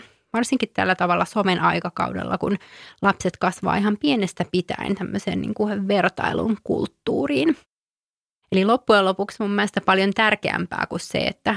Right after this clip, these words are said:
onko jokainen Lego nyt oikealla paikallaan, niin on se, että lapsi ei määrittelisi itseään tavaran kautta tai että ketään lasta ei koskaan määriteltäisi tavaran kautta. Ja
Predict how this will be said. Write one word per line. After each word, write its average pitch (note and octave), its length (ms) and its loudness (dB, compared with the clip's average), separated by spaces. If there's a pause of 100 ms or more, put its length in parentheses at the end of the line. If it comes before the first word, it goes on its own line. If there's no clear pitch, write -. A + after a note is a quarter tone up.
(120)
onko F#3+ 280 -2
jokainen G3 580 2
Lego F#3+ 320 4
nyt F#3 200 -2
oikealla F#3 520 0
paikallaan, F3 680 0
niin F3+ 120 -2
on F#3 140 0
se, F#3+ 140 0
että F3+ 360 0
lapsi - 360 0
ei F#3+ 200 4
määrittelisi F#3+ 840 0
itseään F#3 480 -4
tavaran F#3+ 440 -2
kautta G#3+ 420 -2
tai - 240 -4
että G3+ 200 -4
ketään G#3 460 0
lasta - 320 0
ei - 160 -2
koskaan - 460 -2
määriteltäisi G3+ 760 -2
tavaran - 480 -2
kautta. - 400 0
Ja A2+ 120 2